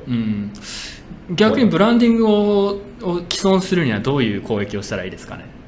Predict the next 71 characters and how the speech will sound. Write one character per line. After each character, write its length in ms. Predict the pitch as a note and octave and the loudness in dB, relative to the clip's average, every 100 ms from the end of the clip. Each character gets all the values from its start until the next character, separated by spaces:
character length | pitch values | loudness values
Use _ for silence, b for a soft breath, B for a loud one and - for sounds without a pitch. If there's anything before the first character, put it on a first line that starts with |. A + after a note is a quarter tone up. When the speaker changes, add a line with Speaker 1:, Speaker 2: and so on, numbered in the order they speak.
| - - - - - - | -20 -20 -20 -20 -20 -2
Speaker 1:
え 200 | C3+ C3 - | 8 8 8
ー 20 | |
っ 20 | |
と 80 | C3+ | 0
ね、 160 | B2 G#2 | 2 2
サ 140 | F#3 | 2
ト 120 | G3+ | 2
シ・ 100 | - | 4
ナ 120 | A#2 A#2+ | 2 4
カ 80 | C3+ | 4
モ 100 | A2+ | 2
ト 60 | |
の 120 | G#2 | -2
正 220 | - E3 C#3+ | 2 4 6
体 180 | G#2+ | 6
を 200 | G2+ - G#2+ | 6 4 4
暴 140 | B2+ | 4
い 100 | G2+ | 4
て、 380 | - G#2+ F2 - - | 2 2 2 -4 -6
Speaker 2:
あ 160 | A2+ B2 | -2 2
ー。 140 | C3+ | 2
Speaker 1:
し 60 | A#2+ | 2
か 80 | |
も、 100 | - - - - - - - - - | 0 -2 -16 -18 -20 -20 -20 -18 0
な 100 | G#3 | 4
ん 40 | - | 4
か 80 | A2+ | 2
こ 80 | A2 | 2
う、 20 | |
サ 120 | G3 | 4
ト 80 | F#3 | 4
シ・ 120 | C3 | 2
ナ 100 | A#2 | 4
カ 80 | C#3+ | 4
モ 60 | |
ト、 60 | C3+ | 4
そ 80 | E3+ | 8
の 300 | E3 D#3+ - - - - - - | 8 8 0 -12 -18 -20 -20 -14
正 260 | - A3 - | 4 6 8
体 200 | C3 C#3 | 6 8
が、 340 | F3+ F3+ - - - - - - - - - - - - - | 8 6 2 -12 -20 -20 -20 -20 -20 -20 -20 -20 -20 -16 0
な 120 | D3 | 2
ん 40 | A2 | 2
か 80 | |
こ 280 | G#2 F#2 F#2+ | -2 -2 -2
う、 40 | - | -2
非 100 | D#3 | 4
常 140 | E3 | 6
に 220 | D3+ D3 C#3+ | 8 4 4
マ 160 | D#3 | 4
イ 40 | G3 | 6
ナ 80 | |
ス 60 | G3+ | 4
の 80 | G3 | 4
イ 60 | |
メ 120 | G3+ E3+ | 4 4
ー 20 | |
ジ 80 | C#3+ | 4
を 40 | |
持 120 | F3 | 4
つ 120 | G3+ | 4
も 100 | E3+ | 2
の 100 | D#3 | 4
で 60 | D#3 | 4
あ 60 | F3+ | 4
っ 120 | - | 4
た 80 | E3+ | 2
り 100 | E3 | 2
し 60 | - | 2
た 80 | |
ら、 260 | D#3 - | 2 2